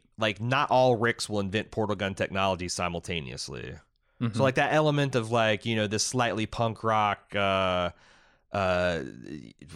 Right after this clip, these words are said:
Speaker 1: mullet wearing Rick coming back and explaining the fact that you're about to invent portal gun, but we've done it five minutes sooner. Like, that stuff seems real.
Speaker 2: I suppose it could be. I, I just,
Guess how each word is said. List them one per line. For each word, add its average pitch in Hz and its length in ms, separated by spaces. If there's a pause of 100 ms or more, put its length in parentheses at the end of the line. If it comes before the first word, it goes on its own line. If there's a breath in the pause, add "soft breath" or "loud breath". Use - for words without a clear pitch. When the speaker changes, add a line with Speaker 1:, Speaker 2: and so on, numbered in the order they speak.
(420)
Speaker 1:
mullet 131 560
wearing 104 420
Rick 101 360
coming 107 300
back 101 320
and 98 60
explaining 101 600
the 92 100
fact 95 300
that 90 100
you're 104 160
about 95 360
to 95 100
invent 92 320
portal 95 260
gun, 92 400
but 87 120
we've 107 200
done 101 160
it 92 100
five 95 280
minutes 90 260
sooner. 98 400
Like, 98 160
that 160 240
stuff - 300
seems 107 800 (140)
real. 78 720 (1900 soft breath)
Speaker 2:
I 208 360
suppose 196 440
it 131 100
could 143 220
be. 117 240
I, 127 300
I 123 40
just, 120 340